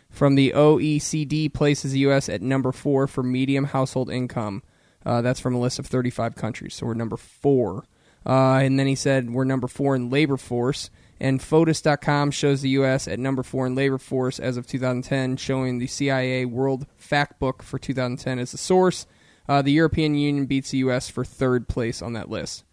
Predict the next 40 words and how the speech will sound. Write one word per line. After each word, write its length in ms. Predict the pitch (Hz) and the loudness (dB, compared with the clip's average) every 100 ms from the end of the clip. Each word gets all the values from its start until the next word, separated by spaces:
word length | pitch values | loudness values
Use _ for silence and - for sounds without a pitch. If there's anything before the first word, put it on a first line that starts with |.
| _ - | _ -6
Number 180 | 139 131 | -2 -2
four 260 | - 131 143 | -2 0 0
in 80 | |
exports 560 | - 185 - 151 127 - | 0 -2 -2 -2 -2 -4
is 80 | 143 | -8
what 160 | 120 | -6
he 60 | 117 | -6
says 260 | - 123 120 | -4 -6 -4
in 80 | |
that 140 | 113 110 | -6 -8
speech 280 | - 123 123 | -6 -6 -6
as 80 | 147 | -6
well. 220 | 117 113 | -2 -4
fotus 460 | - 139 135 135 - | -2 -2 0 -2 -2
dot 220 | 135 123 | -4 -2
com 320 | 147 135 147 - | -2 0 0 2
also 340 | 180 226 185 | 2 4 4
agrees 320 | 151 139 135 | 2 2 -2
with 100 | 151 | -4
McAvoy's 480 | 127 127 - 123 123 | -4 -4 -4 -6 -6
claim 400 | - 151 156 156 _ _ _ - | -2 0 0 -2 _ _ _ -8
about 360 | 135 139 139 - | -2 2 2 2
export 460 | 165 - - 160 - | -4 -2 0 0 0
rankings, 600 | 135 139 143 143 139 - | -2 -2 -2 -2 -4 -4
placing 340 | 151 143 - | -2 -2 -2
the 40 | 135 | -2
United 260 | 135 131 | 0 -2
States 260 | - 139 135 | -2 -2 -2
at 80 | 120 | -4
number 240 | 135 135 | -2 -2
four 280 | - 139 127 | -2 -2 0
right 260 | 110 127 | 0 0
after 260 | 131 135 135 | 0 -2 -4
Germany 560 | 123 127 123 120 117 92 | -6 -4 -4 -4 -4 -4
as 160 | 127 | -6
of 80 | 147 | -8
two 160 | - 127 | -8 -6
thousand 400 | 110 110 - 113 | -6 -6 -8 -12
and 140 | 113 | -12
ten. 440 | - - 117 87 | -10 -6 -6 -8